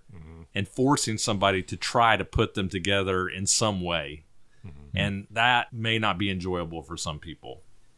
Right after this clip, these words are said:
Speaker 2: So you just need to be aware of that. But other than that, I mean,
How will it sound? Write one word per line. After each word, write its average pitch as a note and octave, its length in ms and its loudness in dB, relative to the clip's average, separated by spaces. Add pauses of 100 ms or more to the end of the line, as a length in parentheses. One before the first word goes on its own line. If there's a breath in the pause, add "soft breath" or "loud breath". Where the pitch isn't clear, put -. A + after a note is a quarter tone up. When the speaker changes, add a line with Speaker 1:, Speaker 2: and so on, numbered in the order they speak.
(200)
Speaker 2:
So - 140 0
you F2+ 100 4
just F2 220 -2
need D#2+ 140 -6
to D#2 60 -10
be D2+ 140 -6
aware D2 220 -10
of C#2 100 -12
that. C2+ 220 -10 (180)
But G#2+ 100 0
other D3 180 8
than G#2 160 0
that, A2 300 4
I F2+ 60 -6
mean, F2+ 360 -4